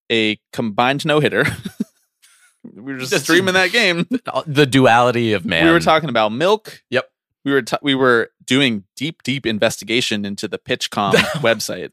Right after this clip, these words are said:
Speaker 2: We,
Speaker 1: We were,
Speaker 2: we actually really
Speaker 1: we
Speaker 2: were.
Speaker 1: were hacking into it, guessing passwords. More
Speaker 2: People
Speaker 1: to come.
Speaker 2: were pulling up, like, the page source.
Speaker 1: Yeah, more to come later in this offseason,
Speaker 2: Yeah.
Speaker 1: frankly.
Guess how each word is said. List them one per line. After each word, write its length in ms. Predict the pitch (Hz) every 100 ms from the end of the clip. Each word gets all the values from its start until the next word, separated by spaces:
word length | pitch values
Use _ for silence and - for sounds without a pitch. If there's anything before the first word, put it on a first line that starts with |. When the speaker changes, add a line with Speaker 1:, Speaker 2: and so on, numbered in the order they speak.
| -
Speaker 2:
We, 240 | 143 175
Speaker 1:
We 80 | 185
were, 100 | 135
Speaker 2:
we 180 | 160 170
actually 260 | 151 -
really 240 | 117 107 87
Speaker 1:
we 80 | 147
Speaker 2:
were. 80 |
Speaker 1:
were 60 | 135
hacking 340 | 139 147 147
into 240 | 139 139 151
it, 160 | 147
guessing 440 | 120 123 - 117 107
passwords. 680 | 135 127 - 135 123 117 -
More 160 | 165
Speaker 2:
People 220 | 196 143 143
Speaker 1:
to 40 |
come. 100 | 131
Speaker 2:
were 40 |
pulling 320 | - 131 120 113
up, 140 | 85
like, 160 | 82 -
the 60 |
page 340 | - 98 98 95
source. 420 | - 101 98 -
Speaker 1:
Yeah, 220 | 143 113
more 140 | 110 156
to 80 | 165
come 180 | 156
later 200 | 135 120
in 80 | 113
this 140 | 104 98
offseason, 340 | 95 - 92
Speaker 2:
Yeah. 160 | - 76
Speaker 1:
frankly. 320 | - -